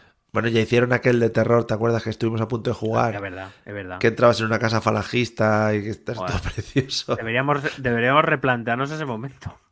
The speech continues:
Speaker 1: Tengo que
Speaker 2: Me
Speaker 1: volver a
Speaker 2: está
Speaker 1: verlo, ahora
Speaker 2: apeteci-,
Speaker 1: para el
Speaker 2: me
Speaker 1: ver-
Speaker 2: está apeteciendo muchísimo. Yo creo que en verano deberíamos probarlo.
Speaker 1: En verano
Speaker 2: Ahí
Speaker 1: que
Speaker 2: lo
Speaker 1: tengo
Speaker 2: dejo.
Speaker 1: Julio, las noches sandungueras, que así lo
Speaker 2: Hombre.
Speaker 1: llamo yo,
Speaker 2: <laughs> Hombre,
Speaker 1: eh,
Speaker 2: claro.
Speaker 1: lo vamos a mirar, lo vamos a mirar. Bueno.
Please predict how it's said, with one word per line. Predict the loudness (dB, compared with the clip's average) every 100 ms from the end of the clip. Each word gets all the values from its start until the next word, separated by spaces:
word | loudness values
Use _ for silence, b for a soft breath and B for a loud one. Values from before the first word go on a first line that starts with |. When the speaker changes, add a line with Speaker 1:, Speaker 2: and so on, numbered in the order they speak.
| _ B B B B B -2
Speaker 1:
Tengo | 4
que | 6
Speaker 2:
Me | 8
Speaker 1:
volver | 10
a |
Speaker 2:
está | 10 8
Speaker 1:
verlo, | 8
ahora | 6
Speaker 2:
apeteci-, | 6
Speaker 1:
para | 6
el |
Speaker 2:
me | 6
Speaker 1:
ver- |
Speaker 2:
está | 2
apeteciendo | 0 -2 -2 -2 -2
muchísimo. | -4 -6 -4 -4
Yo | -4
creo | -4
que | -2
en |
verano | 0 2 0
deberíamos | 0 0 -2
probarlo. | -2 -4 -8 -12 -20 _ _ _ _
Speaker 1:
En | 2
verano | 6 8 8
Speaker 2:
Ahí | 6
Speaker 1:
que |
Speaker 2:
lo | 4
Speaker 1:
tengo | 4
Speaker 2:
dejo. | 2
Speaker 1:
Julio, | 4 6 8 6 4 2 -8 -2
las | 0 0
noches | -2 0
sandungueras, | 0 0 0 2 2 0 -4 -14 _ -14
que | -6
así | -2 0 2
lo |
Speaker 2:
Hombre. | 2
Speaker 1:
llamo | 2 2
yo, | 0 -2 B B B
Speaker 2:
<laughs> | B B -12
Hombre, | -4 2 4 4 4
Speaker 1:
eh, | 0
Speaker 2:
claro. | -4 _ _
Speaker 1:
lo | 2 4
vamos | 4 0
a |
mirar, | -4 -6 -6
lo |
vamos | -6 -6
a | -8
mirar. | -10 -14 -20 _ _ -4
Bueno. | -4